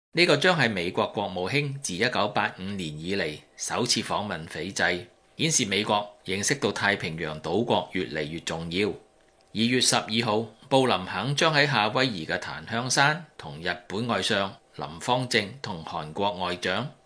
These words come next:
鄭義溶舉行韓美日三邊外長會議。點樣解決朝鮮嘅核武器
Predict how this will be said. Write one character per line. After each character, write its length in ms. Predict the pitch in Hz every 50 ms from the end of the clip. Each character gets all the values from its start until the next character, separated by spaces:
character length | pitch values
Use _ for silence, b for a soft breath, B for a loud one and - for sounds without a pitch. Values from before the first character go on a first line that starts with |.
| _ -
鄭 220 | - 117 110 104 110 107
義 240 | 101 104 104 107
溶 240 | 101 90 78 78 - - _ _ _ _ _ -
舉 220 | - 110 147 160
行 180 | 143 113 87 82
韓 280 | - - 82 80 80 82
美 200 | 85 87 90 110
日 120 | 113 101
三 320 | 85 - - 135 135 139 135
邊 220 | 139 135 131 135
外 180 | 98 87 85 87
長 240 | 85 85 90 95 101
會 180 | 95 87 87
議。 320 | 87 87 90 92 101 110 - - _ _ B B B B -
點 160 | - 107 147
樣 160 | 165 156 151
解 180 | 135 113 107 131
決 160 | 135 135 -
朝 280 | - - - 90 73 78
鮮 260 | - - - 139 139
嘅 80 | 120 113
核 320 | 110 110 95 - 95 90
武 120 | 92 104 107
器 220 | 110 104 107 110